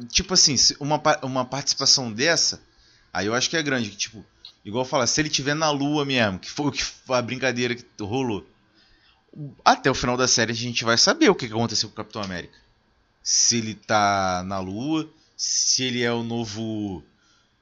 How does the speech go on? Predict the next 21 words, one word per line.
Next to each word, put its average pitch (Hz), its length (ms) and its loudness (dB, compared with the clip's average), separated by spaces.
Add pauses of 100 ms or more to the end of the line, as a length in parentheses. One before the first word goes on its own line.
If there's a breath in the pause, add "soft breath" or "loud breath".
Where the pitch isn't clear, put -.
(100)
é, 101 180 -4 (880)
é, 87 60 -10
diretor 107 380 -6
da 104 120 -2
shield, 143 640 -2 (500 soft breath)
a - 60 -10
gente 107 220 -2
vai 104 100 4
saber 151 560 2 (300)
o - 100 -16
que 110 160 -10
que 107 140 -8
ele, 120 400 -4 (340)
ou 104 140 -10 (200)
qual 123 200 0
é 143 60 2
o 151 60 2
futuro 147 380 -6
do 147 80 -10
Capitão 170 260 -8
América 127 480 -6